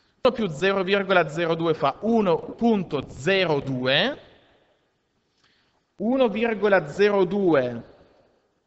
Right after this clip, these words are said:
alla quinta fa questa grandezza qui,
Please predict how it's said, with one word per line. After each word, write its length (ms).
alla 400
quinta 840
fa 600
questa 260
grandezza 460
qui, 580